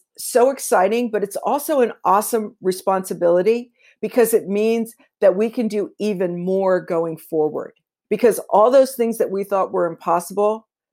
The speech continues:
became possible. And now that means there's even all the things that we see today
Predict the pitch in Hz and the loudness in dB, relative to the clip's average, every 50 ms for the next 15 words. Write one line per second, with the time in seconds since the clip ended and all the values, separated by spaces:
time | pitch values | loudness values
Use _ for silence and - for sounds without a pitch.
0 | - - 190 - 233 214 196 208 214 202 - 190 165 165 165 - 175 156 160 151 | -10 -10 -8 0 0 2 2 2 -2 -4 -6 -4 -4 -4 -6 -8 -6 -4 -4 -2
1 | 151 165 165 _ _ _ _ _ _ _ - 180 190 196 202 202 208 220 214 240 | -2 -4 -8 _ _ _ _ _ _ _ 0 0 0 2 2 2 2 2 2 0
2 | 220 - 160 208 208 202 202 196 - - 190 185 185 - - - 202 208 180 196 | -2 -2 -4 -4 -4 -2 -4 -6 -4 -2 -2 -2 -2 -6 -8 -6 -6 -2 -2 -2
3 | 190 180 - - _ _ _ - 175 190 208 214 214 208 208 - 214 208 208 190 | -2 -2 -6 -10 _ _ _ 2 4 4 4 4 0 -2 2 2 2 2 2 -2
4 | - 202 - - 190 208 214 - - 214 196 - - 185 156 185 175 180 180 180 | -2 -2 -2 -2 -2 -4 -4 -6 -8 -10 -10 -8 -8 -8 -2 0 2 4 4 2
5 | 180 160 - | 2 0 -6